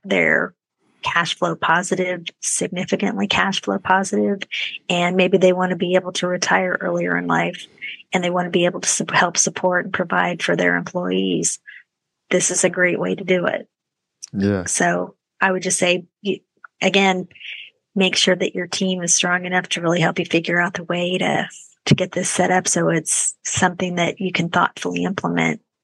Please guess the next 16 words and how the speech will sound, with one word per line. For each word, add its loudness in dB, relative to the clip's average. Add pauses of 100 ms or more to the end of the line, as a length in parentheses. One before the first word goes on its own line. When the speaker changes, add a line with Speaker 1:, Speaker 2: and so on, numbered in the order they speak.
(520)
Speaker 1:
just 0
because -2
of, -4 (600)
to -2
me, 6
the, 4 (340)
to 0
me, 6
the 6
retirement -2
benefits -2 (240)
far 6
outweigh 0
the -4
tax -2
savings, -4